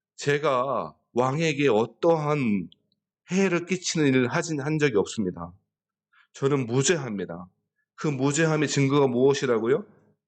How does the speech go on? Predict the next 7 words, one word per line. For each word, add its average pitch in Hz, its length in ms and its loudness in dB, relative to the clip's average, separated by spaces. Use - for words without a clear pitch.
하나님께서 165 760 -2
천사를 175 480 -2
보내어 117 300 -2
사자들의 156 520 -2
입을 139 340 2
봉해 120 260 -2
주셔서 110 580 -2